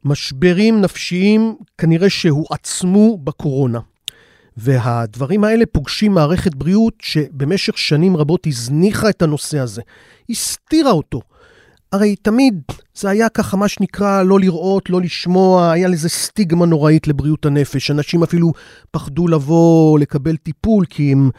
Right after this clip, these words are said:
פחדו ממה שיגידו להם, שיעשה להם כתם. עדיין זה גם מאוד חזק, גם היום. ואני משנה את כל הדבר הזה. אה, אנחנו מקדישים המון מאמץ, אה,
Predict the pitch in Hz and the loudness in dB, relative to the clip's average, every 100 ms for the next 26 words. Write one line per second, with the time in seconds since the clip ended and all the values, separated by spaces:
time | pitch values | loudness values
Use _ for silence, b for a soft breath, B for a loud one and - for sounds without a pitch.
0 | b b b - 123 127 160 156 151 - | b b b -12 -6 -2 0 2 0 -2
1 | 143 127 165 175 170 147 123 131 - 156 | -6 -4 -2 2 2 0 -2 -8 -4 -2
2 | 151 135 - 196 - 139 b b 185 165 | -2 -4 -2 -2 -4 -10 b b -12 -4
3 | 277 330 156 151 143 135 135 - 147 160 | -2 -2 -6 -8 -8 -6 -8 -8 -4 -4
4 | 156 196 240 285 269 101 - _ b b | 0 2 2 4 2 0 -8 _ b b
5 | b b b b _ 117 120 151 147 - | b b b b _ -6 0 4 4 2
6 | 147 190 233 247 233 - 214 240 - 208 | 0 2 2 0 -2 -2 -2 -2 -2 -2
7 | 196 180 175 190 143 120 110 b b b | 0 0 2 2 0 -4 -8 b b b
8 | b 156 131 127 131 135 - 151 147 - | b 2 4 4 4 0 0 0 0 -2
9 | 147 202 165 156 175 180 131 117 113 131 | -4 0 2 4 2 2 -2 -4 -8 -8
10 | - - b b b b b _ - 127 | -8 -8 b b b b b _ -2 2
11 | 120 123 | 2 0